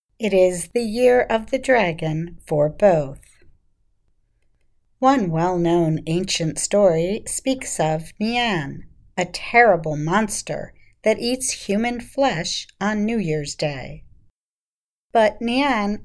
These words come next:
has some fears that weaken him. He fears the color red, loud noises, and fire. So Lunar New Year activities include putting up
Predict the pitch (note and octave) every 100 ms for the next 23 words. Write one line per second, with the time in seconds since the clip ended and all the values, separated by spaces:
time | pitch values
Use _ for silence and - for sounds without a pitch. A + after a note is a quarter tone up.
0 | - G#3+ G#3 - B3 A#3 A3 - D#4+ B3
1 | D#3 E3 E3 - G#3+ G#3+ A3 B3+ C4+ D3+
2 | D3+ D#3 C#3+ - - - - _ _ _
3 | _ _ _ F#3 E3+ E3 F3+ F3+ F3 F3
4 | E3+ E3+ F3 E3 F3+ G3+ B3 A3+ D#3 D#3
5 | - _ - _ _ - A#3 B3+ C4+ -
6 | G#3+ A#3 F#3+ D#3 D3+ D#3+ F#3+ - _ -
7 | D3 C#3+ - - E3 F3 E3 C3 C3 -
8 | - - _ _ _ _ _ _ _ _
9 | _ _ - F3 D#3+ D3+ D3 - E3+ G#3
10 | A3 G#3 G3 G3+ A3+ G3+ F#3 F3 - F3
11 | - C#4+ C#4 F3+ E3+ F#3 A#3 - _ -
12 | B3 B3 A#3 - D#4 D4 G3+ D#3 D3 -
13 | - F3 G3 A#3 - F#3 A3 -